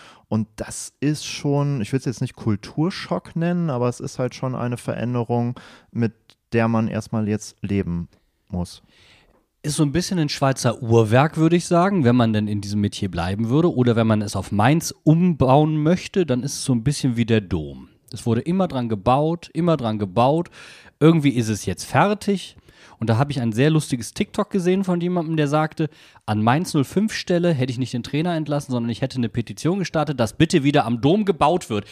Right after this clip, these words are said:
Speaker 2: Denn seit da nicht mehr gebaut wird, läuft's nur noch scheiße.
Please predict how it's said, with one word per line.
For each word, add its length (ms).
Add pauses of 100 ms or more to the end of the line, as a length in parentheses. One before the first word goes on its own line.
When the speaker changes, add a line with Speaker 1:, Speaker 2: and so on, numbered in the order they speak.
(140)
Speaker 2:
Denn 100
seit 240
da 80
nicht 160
mehr 120
gebaut 400
wird, 180
läuft's 260
nur 160
noch 300
scheiße. 640